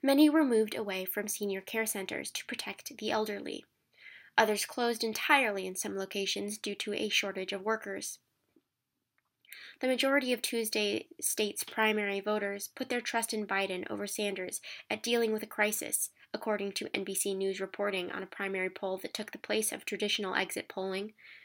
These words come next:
Exit polling was foregone to limit person-to-person contact. A P Votecast data also showed that about four in ten voters in Florida's Democratic primary expressed concern that they or a relative would contract the virus,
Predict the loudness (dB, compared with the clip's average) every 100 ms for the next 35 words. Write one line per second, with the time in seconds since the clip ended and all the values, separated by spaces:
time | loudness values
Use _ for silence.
0 | -20 _ _ _ _ _ -20 _ _ _
1 | _ _ 4 4 4 -2 0 2 2 2
2 | 0 -2 2 2 0 -4 -4 -2 -2 -4
3 | -6 -6 -6 -6 -6 -6 -6 -8 -4 -4
4 | -4 -10 -12 -16 _ _ _ _ _ _
5 | _ _ _ _ _ 2 4 0 2 0
6 | 2 0 0 -4 0 4 4 4 2 4
7 | 2 2 0 0 2 2 0 -2 0 -2
8 | -4 -4 -2 0 0 -2 -4 -6 -2 -2
9 | 0 -4 -6 _ -2 0 0 0 0 0
10 | 2 4 0 -4 -8 -16 -12 -8 -2 2
11 | 4 4 4 4 6 2 2 0 0 2
12 | 4 2 2 2 0 -2 -2 -4 -4 -6
13 | -6 -2 -2 -4 -8 -4 2 2 2 -2
14 | -2